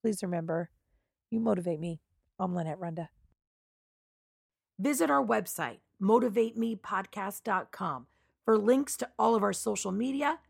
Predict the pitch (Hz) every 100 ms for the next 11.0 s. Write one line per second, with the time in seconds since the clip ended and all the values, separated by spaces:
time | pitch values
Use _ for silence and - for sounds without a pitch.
0 | _ _ - 233 - 202 190 202 240 254
1 | 233 262 247 240 220 180 226 254 - 294
2 | 247 - 285 311 330 _ _ 214 226 214
3 | 214 240 247 240 208 170 233 277 285 285
4 | 320 214 185 175 - 302 330 - _ _
5 | _ _ - 226 190 277 285 254 - 269
6 | 311 359 262 226 - 208 202 185 185 180
7 | 180 - 165 123 110 _ _ _ _ _
8 | _ - 233 247 - - 233 240 - 139
9 | 160 196 226 220 247 233 247 214 240 247
10 | 208 175 151 - 185 190 190 - 208 214